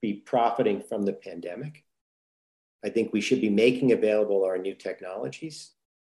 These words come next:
inexpensively and broadly, widely to all those who need them.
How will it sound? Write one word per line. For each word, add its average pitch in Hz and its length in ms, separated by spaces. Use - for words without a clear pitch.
inexpensively 123 800
and 113 160
broadly, 104 560
widely 107 480
to - 120
all 110 220
those 101 240
who 90 120
need 90 220
them. 151 240